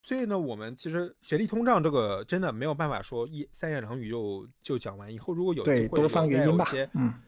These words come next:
Speaker 1: 再有一些相关的事件的时候，我们再会去做一个剖析吧，因为真的很复杂，因为我们在预聊的时候都发现，你要列出一个点的话，直接就是写一本，可以写一本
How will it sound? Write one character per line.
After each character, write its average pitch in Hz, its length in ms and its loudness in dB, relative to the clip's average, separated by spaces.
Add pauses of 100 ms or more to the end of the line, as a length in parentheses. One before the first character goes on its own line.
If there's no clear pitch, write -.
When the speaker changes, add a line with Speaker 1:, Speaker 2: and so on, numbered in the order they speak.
(200)
Speaker 1:
再 196 140 2
有 123 180 4
一 104 40 -8
些 143 140 -4
相 170 220 -2
关 180 180 4
的 156 120 0
事 - 180 -8
件 156 220 -2
的 113 80 -4
时 120 100 -4
候， 110 60 0
我 98 180 -2
们 98 260 -12
再 127 220 -2
会 113 240 -6
去 104 540 -12
做 120 200 2
一 104 100 0
个 104 380 0
剖 139 220 2
析 139 220 -2
吧， 117 180 0
因 147 140 -4
为 147 260 0 (100)
真 190 160 4
的 196 60 6
很 143 160 0
复 - 180 -6
杂， 101 200 -6
因 120 80 -6
为 143 40 -4
我 139 60 -4
们 107 80 -8
在 135 140 0
预 170 180 2
聊 104 120 2
的 104 40 -2
时 - 80 -4
候 120 80 0
都 113 100 0
发 123 160 0
现， 107 220 -2 (220)
你 127 80 -4
要 139 160 4
列 165 160 4
出 156 120 0
一 156 120 -2
个 151 100 2
点 123 180 -4
的 101 60 -8
话， 113 240 -2
直 104 80 -12 (160)
接 123 220 0
就 151 120 -2
是 131 240 0
写 107 220 -4
一 117 60 0
本， 139 100 -6
可 - 140 -4
以 - 20 -2
写 123 140 -6
一 107 80 -8
本 110 120 -8